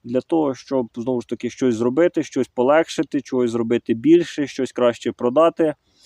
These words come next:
Щоб рухатися в цьому напрямку, потрібні знання, потрібні роздуми, а тому потрібно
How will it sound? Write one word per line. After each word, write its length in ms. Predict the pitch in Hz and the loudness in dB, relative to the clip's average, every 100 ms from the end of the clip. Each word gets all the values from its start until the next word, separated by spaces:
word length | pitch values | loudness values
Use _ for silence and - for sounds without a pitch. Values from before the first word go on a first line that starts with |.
| - _ _ _ _ _ _ _ _ _ _ _ _ | -20 _ _ _ _ _ _ _ _ _ _ _ _
Щоб 220 | - 175 | 2 4
рухатися 340 | 196 180 - | 4 2 0
в 40 | 151 | 0
цьому 200 | 165 180 | 0 0
напрямку, 420 | 240 233 202 170 | -2 -4 -6 -8
потрібні 640 | 156 156 151 135 127 120 117 | -4 2 2 2 -2 -4 -6
знання, 480 | 113 156 349 226 208 | 0 2 2 2 0
потрібні 580 | 160 - 139 123 120 120 - - | -2 -2 0 0 -2 -4 -12 -4
роздуми, 760 | 147 208 196 185 180 175 165 156 - _ _ _ _ _ | 0 2 2 0 4 4 2 -2 -18 _ _ _ _ _
а 120 | - 147 | -12 -10
тому 520 | 156 160 170 156 131 120 _ _ _ _ _ _ _ _ | -6 0 2 2 -2 -10 _ _ _ _ _ _ _ _
потрібно 600 | - 135 143 131 127 120 | -8 -2 -2 2 2 0